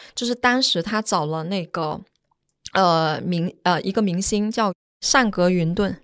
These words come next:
他是一个演员、武术家、编剧，然后他年纪很大了，他拍了很多这种，他武术类的很厉害，所以这个东西你，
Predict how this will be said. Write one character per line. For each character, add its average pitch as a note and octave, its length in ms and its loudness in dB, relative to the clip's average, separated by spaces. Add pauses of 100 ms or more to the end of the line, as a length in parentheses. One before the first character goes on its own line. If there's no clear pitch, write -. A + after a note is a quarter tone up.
(140)
他 B3+ 240 4
是 C4 220 2
一 A3+ 80 0
个 G#3 400 2
演 F3 200 0
员、 E3 320 0
武 F3 140 0
术 G3 240 -2
家、 F#3+ 260 0
编 G3 280 -2
剧， - 320 -6 (160)
然 F3+ 120 -2
后 G3+ 80 -2
他 C4 80 2
年 G3 200 0
纪 G#3+ 200 -2
很 F3+ 220 -4
大 F#3 220 -2
了， E3+ 100 -4
他 G3+ 140 -6
拍 G#3+ 200 -2
了 G#3+ 80 -2
很 F#3 160 -4
多 F3 160 -4
这 F#3+ 140 -6
种， E3+ 360 -4 (840)
他 A#3+ 340 0
武 F#3 160 4
术 A#3+ 300 2
类 A#3 180 2
的 F3+ 100 -2
很 E3+ 260 -6
厉 F#3+ 200 -2
害， - 320 -6 (260)
所 - 180 4
以 C4 140 6
这 C4 220 2
个 F#3 240 2
东 A3 220 2
西 G3+ 340 -2
你， G3 140 0